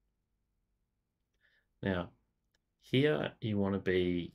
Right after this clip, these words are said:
quite specific, and you want to build up your itinerary first and then ask it about the accommodation. It needs some content to push across.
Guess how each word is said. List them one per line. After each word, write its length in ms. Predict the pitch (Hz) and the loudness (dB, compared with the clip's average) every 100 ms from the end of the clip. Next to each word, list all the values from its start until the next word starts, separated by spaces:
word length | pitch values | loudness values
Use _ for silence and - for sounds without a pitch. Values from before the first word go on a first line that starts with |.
| _ | _
quite 360 | - - 104 - | -6 -2 -2 -2
specific, 800 | - - - 127 92 85 101 - - - - _ 107 | -8 -6 -6 -6 -4 -4 -4 -6 -20 -20 -20 _ -6
and 520 | 87 87 82 82 - | -2 -2 -4 -8 -8
you 200 | 92 90 | -8 -6
want 320 | 90 90 92 - - | -4 -4 -6 -8 -4
to 340 | 90 87 85 - - - - _ _ _ _ - | -2 -2 -4 -12 -20 -20 -20 _ _ _ _ 2
build 340 | 98 101 98 | 4 6 4
up 260 | 90 87 - _ _ _ _ | 2 0 -4 _ _ _ _
your 160 | 95 90 | -4 -2
itinerary 580 | 87 - 87 85 85 - | -4 -4 -2 -2 -4 -4
first 580 | - 85 80 - - - | -4 -2 -4 -6 -12 -10
and 260 | 95 92 87 | -8 -6 -2
then 300 | 87 87 87 | -2 -2 -2
ask 320 | 87 85 - | -4 -2 -4
it 80 | 85 | -6
about 260 | 82 85 - | -6 -6 -4
the 100 | 87 | -6
accommodation. 800 | - 87 85 87 87 - 120 127 - - - _ _ - | -6 -8 -4 -4 -4 -4 -4 -4 -10 -20 -20 _ _ -12
It 160 | - | -10
needs 440 | 101 95 95 98 - | -4 -2 0 -2 -4
some 320 | - 87 82 | -4 -4 -6
content 640 | - - 85 82 - 80 80 - - | -8 -4 -4 -4 -6 -6 -8 -16 -14
to 100 | - | -14
push 300 | - 87 - | -10 -10 -10
across. 580 | - 80 78 - - | -6 -2 -2 -4 -8